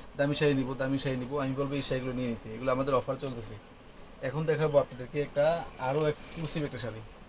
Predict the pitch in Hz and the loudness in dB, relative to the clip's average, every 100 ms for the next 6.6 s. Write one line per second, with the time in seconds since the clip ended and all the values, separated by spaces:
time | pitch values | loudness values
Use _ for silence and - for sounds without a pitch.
0 | - - - 131 127 120 139 131 139 139 | -18 -12 -6 0 0 0 0 2 2 2
1 | 143 135 123 120 - 107 107 123 127 120 | 2 2 2 0 -2 -6 -2 0 0 -2
2 | 113 120 120 113 110 107 104 113 120 127 | -2 -2 -4 -4 -4 -6 -8 -6 2 2
3 | 135 143 147 147 143 170 254 - - - | 4 0 0 -2 0 0 0 -4 -16 -18
4 | - - - - - 139 151 160 151 147 | -18 -18 -18 -10 0 2 4 4 4 4
5 | 143 123 110 117 135 151 - 165 160 131 | 2 2 0 8 10 10 6 -4 2 4
6 | 156 151 156 160 147 139 | 4 2 0 0 2 0